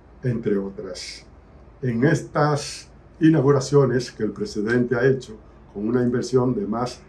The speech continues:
de cincuenta y un mil millones de pesos, pues se está cumpliendo su promesa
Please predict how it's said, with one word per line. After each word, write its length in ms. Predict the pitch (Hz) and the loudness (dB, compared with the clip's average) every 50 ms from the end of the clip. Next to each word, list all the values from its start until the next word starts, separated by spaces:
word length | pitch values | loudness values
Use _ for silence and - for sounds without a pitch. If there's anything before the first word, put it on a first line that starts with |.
| - | -8
de 220 | - 123 120 120 113 | -2 2 2 4 4
cincuenta 560 | - - 110 107 104 104 104 101 101 - 101 | 2 0 -2 0 0 0 0 0 0 0 0
y 60 | 98 | 0
un 100 | 98 95 95 | 0 0 2
mil 200 | 120 135 135 131 | 2 2 2 2
millones 480 | 127 117 113 127 131 127 123 - - | 0 2 2 0 0 0 -2 -4 -8
de 100 | 123 120 | -10 -4
pesos, 540 | - 135 123 120 - 127 127 127 - - - - - | -2 -2 -2 0 -2 -4 -6 -6 -8 -14 -18 -18 -8
pues 320 | - 107 107 101 - - - - | -4 -4 -4 -4 -6 -10 -16 -18
se 220 | - - - 117 | -14 -8 -6 -6
está 280 | 107 - - 127 127 - | -6 -4 -4 -4 -4 -4
cumpliendo 720 | - 135 123 117 131 131 135 131 117 110 104 104 107 - - - - - - - - | -2 -2 -2 0 2 2 2 4 2 0 -2 -4 -6 -8 -10 -18 -20 -20 -20 -20 -20
su 280 | - - - 113 - | -10 -6 -4 -4 -4
promesa 680 | - 120 110 101 107 123 135 135 131 - - 110 107 104 | -2 -2 -2 2 4 4 4 4 2 0 -4 -6 -8 -8